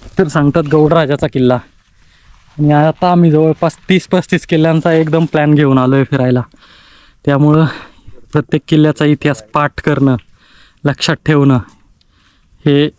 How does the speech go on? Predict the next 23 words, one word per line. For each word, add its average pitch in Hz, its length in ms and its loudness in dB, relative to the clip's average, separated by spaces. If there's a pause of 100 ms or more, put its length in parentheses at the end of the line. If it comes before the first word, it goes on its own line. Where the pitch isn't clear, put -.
(160)
अशक्य 156 480 -4
आहे. 151 500 -4
जी 156 260 2
इंटरनेटवरून 147 600 2
माहिती 143 340 0
मिळते 147 300 2
या, 139 100 0 (840)
ती 160 80 2
आता 165 160 0
वाचूनच 165 460 0
तुमच्यापर्यंत 151 500 2
पोहोचवायचा 143 420 -2
प्रयत्न 139 400 -2
करतो. 135 320 -2 (2500)
तर 165 320 0 (1000)
आठ 147 360 -2
ते 190 60 0
दहा 170 360 -4
फूट 170 180 -2
रुंद 151 280 4
तटबंदी 143 440 2
आहे 135 100 4
ही 151 180 0